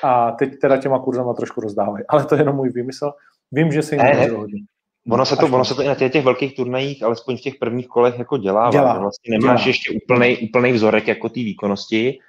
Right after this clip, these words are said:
Speaker 2: a pořád vlastně zápas Dánsko-Belgie, to není zas až taková jasnačka, že jo? Že tam prostě
Speaker 1: No,
Speaker 2: to
Speaker 1: jasně.
Speaker 2: trošku obsypeš, má to i svoji jako logickou příčinu, no. A ty Holanděny dáme teda, jo?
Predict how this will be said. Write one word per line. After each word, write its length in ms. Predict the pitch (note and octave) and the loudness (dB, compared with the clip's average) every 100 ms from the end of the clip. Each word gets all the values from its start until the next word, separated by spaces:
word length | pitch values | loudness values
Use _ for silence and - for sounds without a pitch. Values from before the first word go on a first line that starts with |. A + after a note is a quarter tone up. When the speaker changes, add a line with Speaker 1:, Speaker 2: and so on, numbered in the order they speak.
| _ _ _ - | _ _ _ 0
Speaker 2:
a 400 | G2+ G2+ - G2+ - _ _ | 2 4 2 0 -6 _ _
pořád 420 | G#2 G#2+ A2+ A#2 | -2 2 2 2
vlastně 360 | A2 G#2 B2 A#2 | -2 -6 -6 -6
zápas 340 | G#2+ G2 A#2+ | -6 -4 -4
Dánsko-Belgie, 640 | G#2+ G2+ G2+ B2 A2 G#2+ A#2 | -4 -4 -6 -4 -4 -2 -2
to 120 | C3 | 0
není 280 | A#2 B2 C#3 | 0 2 0
zas 140 | G2 | -2
až 140 | - | -6
taková 340 | - G2 G#2 G#2 | -10 -2 2 4
jasnačka, 640 | F#2+ - G2+ G2 - F2 | 2 -2 -6 -6 -8 -10
že 80 | E2+ | -10
jo? 100 | F2 D#2 _ F#2+ | -12 -16 _ -8
Že 80 | |
tam 240 | F#2+ G2+ F#2 | -4 -2 -2
prostě 280 | G2 - G#2 - _ _ _ _ _ - | -8 -8 -10 -10 _ _ _ _ _ -12
Speaker 1:
No, 80 | |
Speaker 2:
to 60 | A2 | -10
Speaker 1:
jasně. 200 | G2 G#2+ | -4 -4
Speaker 2:
trošku 220 | G2+ A2 | -4 -2
obsypeš, 460 | A#2 - - A2+ - | 0 0 0 -2 -2
má 200 | A2+ A2 | 0 2
to 160 | A#2+ | 2
i 60 | G#2 | 0
svoji 720 | - - - - G#2+ A2 A2 | -2 -10 -18 -4 2 2 2
jako 200 | A2 G#2+ | 0 0
logickou 360 | G#2 G#2 G#2 G#2+ | 0 -2 -4 -8
příčinu, 420 | G#2 G2+ - G2 | -8 -14 -16 -18
no. 80 | F2 _ _ _ _ - | -20 _ _ _ _ -6
A 60 | |
ty 100 | G2 | 2
Holanděny 400 | B2 A2 A2 F#2+ | 4 4 4 4
dáme 240 | F#2 F2+ F2+ | 2 -2 -4
teda, 180 | F2+ F2 | -10 -10
jo? 200 | F2 | -12